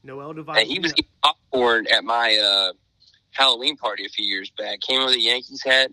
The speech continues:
Speaker 2: had his own popcorn, stood around the kitchen for, like, ten minutes, no costume. Everyone else was decked out. And then he left.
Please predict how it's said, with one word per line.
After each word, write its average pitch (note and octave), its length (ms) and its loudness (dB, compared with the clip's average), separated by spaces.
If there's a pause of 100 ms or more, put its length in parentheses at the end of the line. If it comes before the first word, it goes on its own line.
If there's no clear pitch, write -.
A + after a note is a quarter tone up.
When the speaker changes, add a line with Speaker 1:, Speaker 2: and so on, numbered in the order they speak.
(220)
Speaker 2:
had A2+ 160 0
his A2 80 -4
own B2 220 -2
popcorn, B2 640 -4 (420)
stood - 260 -2
around D#3+ 200 0
the D3 60 -6
kitchen D3 320 -4
for, A#2+ 120 -4
like, A2 120 -14
ten E3 280 -8
minutes, C3 500 -4 (400)
no - 140 -8
costume. C3+ 560 0
Everyone C#3+ 260 2
else C3 300 0
was G#2+ 100 -12
decked B2 340 -2
out. A2 300 -6 (560)
And - 80 -10
then B2+ 80 4
he C3+ 80 4
left. C#3+ 460 -2